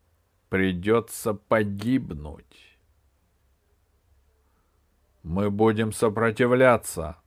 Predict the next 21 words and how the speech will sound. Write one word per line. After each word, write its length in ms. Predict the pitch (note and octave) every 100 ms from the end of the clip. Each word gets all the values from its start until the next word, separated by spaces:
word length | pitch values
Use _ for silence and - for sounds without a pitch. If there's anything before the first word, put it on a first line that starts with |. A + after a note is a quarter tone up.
| _
сказал 420 | _ F#2+ F#2 F2
правый 380 | E2 F2+ F2+ E2+
крот. 360 | - D#2+ C#2 _ _ _ _ _ _ _ _ _ _ -
«Похвально», — 960 | G#3+ - F#3+ G#3 B3+ D4 A#3 A2+ D#2+ _ -
ответил 460 | F#2 - G2 G#2
радикулит. 580 | G#2 G#2 G#2 A2+ G2 E2+
«Вы 220 | G#2+ E3+
отважные 680 | G3 F#3 G#3 B3+ G#3 C3+ A#2+
воины». 520 | A#2 D3+ E3 G2+ D#2+ - _ _ -
«Отдай 540 | G2+ F#2+ A#2 C3+ C3+
их 120 | C3
мне, 380 | D3 D#3 D#3+ D#3
господин», — 920 | C3+ C3 - D#3+ D#3+ E3 C#3 G#2 E2+ - _
выглянул 560 | F#2 G2+ G#2 G2+ G2 G#2
из 60 | G2
шкафа 480 | - A2 G2+ G2+ F#2+
Клоп 440 | - G2+ G2+ G2 -
Небесный. 720 | F#2+ F#2 F2 E2+ - E2+ D#2+ _ _
Алисе 440 | - G2 C3+ -
хотелось 420 | - C#3 D3 C#3 C3+
спросить, 600 | - D3+ - A2 D#2